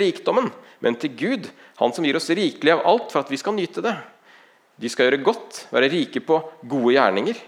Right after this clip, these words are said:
være gavmilde og dele med andre. Slik samler de seg en skatt som blir en god grunnvoll for fremtiden, så de kan vinne det virkelige livet.» Jeg tenker i hvert fall når jeg leser de versene at det virkelige livet, det handler ikke om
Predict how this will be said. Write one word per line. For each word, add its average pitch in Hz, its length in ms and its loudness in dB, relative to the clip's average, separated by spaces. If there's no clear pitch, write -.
være 123 240 2
gavmilde 113 480 2
og 160 160 0
dele 156 320 2
med 185 80 4
andre. 165 300 0
Slik 180 400 -4
samler 139 320 0
de 120 80 2
seg 147 220 -4
en 147 40 -10
skatt - 380 -6
som - 180 -8
blir 113 200 -2
en 123 100 -4
god 127 320 -4
grunnvoll 110 320 -2
for 123 160 -18
fremtiden, 113 460 -4
så - 80 -10
de 113 100 0
kan 135 140 0
vinne 107 260 -2
det 151 220 -4
virkelige 160 720 -6
livet.» - 380 -8
Jeg 156 140 2
tenker 165 180 2
i 151 60 4
hvert - 80 -4
fall 156 100 0
når 151 80 6
jeg 135 80 4
leser 127 220 -2
de 131 80 4
versene 127 320 2
at 131 120 -6
det 147 120 -2
virkelige 127 480 -2
livet, 139 380 -4
det 131 160 0
handler 113 440 0
ikke 110 260 -6
om 110 80 -2